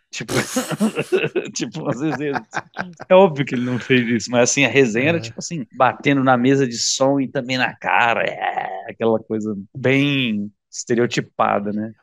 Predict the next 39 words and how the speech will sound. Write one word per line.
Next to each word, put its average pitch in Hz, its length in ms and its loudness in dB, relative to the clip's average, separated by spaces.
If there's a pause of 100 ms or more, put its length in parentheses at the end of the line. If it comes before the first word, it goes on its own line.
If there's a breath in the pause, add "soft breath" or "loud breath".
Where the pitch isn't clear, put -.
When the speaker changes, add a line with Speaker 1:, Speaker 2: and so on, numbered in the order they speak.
Speaker 2:
Ô, 175 100 0
cara, 139 280 4
eu, 131 300 2
eu 160 160 -2
queria 165 180 0
até 170 100 -6
falar 196 200 4
uma 196 160 2
coisa 160 240 2
sobre 165 300 -2
essa 139 200 -2
música, 143 280 -4
que 165 120 -4
é 175 40 2
assim, 120 400 -4 (500 soft breath)
ela 160 220 8
é 156 100 8
o 190 120 4
puro 185 400 2
clichê 196 340 0
do 180 120 2
Iron 185 160 4
Maiden, 156 320 4
do 147 120 0
tan, 190 500 4
dan, 190 380 6 (300)
tan, 156 320 4
dan, 151 420 2 (160)
tan, 170 320 6
dan, 170 320 6
tan, 190 240 0
dessas 143 340 0
notas, 127 580 4
né, 135 180 -2
que - 80 -4
eles 113 120 0
abusam 117 540 0
pra 113 80 -4
caramba. 120 460 0